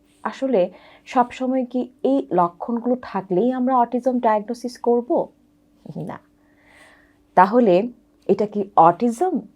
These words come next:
নাকি সোশ্যাল প্র্যাগম্যাটিক কমিউনিকেশন ডিসঅর্ডার? কোনটা?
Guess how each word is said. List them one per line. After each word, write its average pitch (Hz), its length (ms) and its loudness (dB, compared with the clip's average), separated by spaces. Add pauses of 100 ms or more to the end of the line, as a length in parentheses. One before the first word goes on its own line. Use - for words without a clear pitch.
নাকি 165 560 -2 (240)
সোশ্যাল 277 600 2 (120)
প্র্যাগম্যাটিক 208 680 2 (120)
কমিউনিকেশন 226 760 0
ডিসঅর্ডার? 160 600 -4 (640)
কোনটা? 190 460 -2